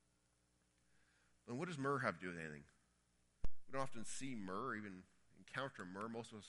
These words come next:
have a hard time spelling myrrh, 'cause it's spelled funny with two R's in it. But myrrh is, is a fragrant gum, uh, uh, sorry, a fragrant gum resin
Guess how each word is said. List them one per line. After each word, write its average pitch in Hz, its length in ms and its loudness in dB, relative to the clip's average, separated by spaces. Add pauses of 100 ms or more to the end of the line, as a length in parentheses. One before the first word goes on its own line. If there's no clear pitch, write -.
(140)
have 110 100 -2
a - 20 -6
hard 107 140 -4
time 98 120 -10
spelling 113 500 -6
myrrh, 92 220 -6
'cause - 400 -20
it's - 160 -20
spelled 101 240 -12 (100)
funny 101 140 -10
with 95 140 -14
two 107 180 -8
R's 95 260 -4
in 87 100 -16
it. 104 80 -16 (1300)
But 117 100 -8
myrrh 139 340 -2
is, 107 300 -6
is 110 140 -8
a 110 60 -12
fragrant 110 540 -4
gum, 92 340 -4 (480)
uh, 95 320 -6
uh, 92 40 -2 (120)
sorry, 101 180 -4
a 95 60 -8
fragrant 120 400 -6
gum 107 240 -2
resin 87 340 -4